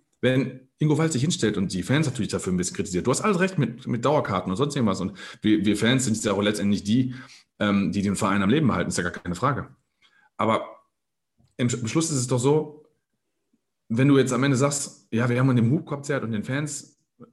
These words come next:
Recht gegeben und Grillitsch auch vor die Tür gesetzt, zahlen den noch zwei Jahre weiter. Ist es nicht vielleicht im Sinne der Mitarbeiter besser,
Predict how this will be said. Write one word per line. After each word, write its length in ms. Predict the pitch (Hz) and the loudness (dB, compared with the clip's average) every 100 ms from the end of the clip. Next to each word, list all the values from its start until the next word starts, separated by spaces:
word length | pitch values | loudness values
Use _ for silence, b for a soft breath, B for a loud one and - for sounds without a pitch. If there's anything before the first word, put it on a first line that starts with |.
| _ - - | _ -20 -14
Recht 300 | 90 143 156 | -4 -4 -4
gegeben 480 | 120 131 139 131 127 | -6 -2 -2 -2 -4
und 220 | 117 113 | -4 -4
Grillitsch 340 | - 139 135 | -4 -4 -4
auch 80 | 185 | -10
vor 200 | - - | -10 -10
die 60 | 110 | -8
Tür 140 | 101 | -8
gesetzt, 440 | 87 78 - - _ | -10 -10 -14 -20 _
zahlen 280 | - 135 143 | -4 -2 -2
den 80 | 127 | -2
noch 120 | 123 | -4
zwei 180 | 127 120 | -6 -4
Jahre 220 | 104 104 | -4 -6
weiter. 400 | 190 131 - - _ _ _ _ _ _ _ _ _ _ _ - | -8 -10 -14 -16 _ _ _ _ _ _ _ _ _ _ _ -6
Ist 120 | 143 | -4
es 120 | 143 | -2
nicht 140 | 143 | -4
vielleicht 460 | - 139 131 - - _ _ _ | -4 -2 -2 -6 -14 _ _ _
im 140 | 120 | -4
Sinne 180 | 123 135 | -2 0
der 80 | 104 | 0
Mitarbeiter 800 | 185 - 110 95 90 123 165 - _ _ _ - 95 | 0 -2 -2 -2 -2 -6 -6 -12 _ _ _ -8 -4
besser, 420 | 113 113 185 202 | -4 -2 -4 -4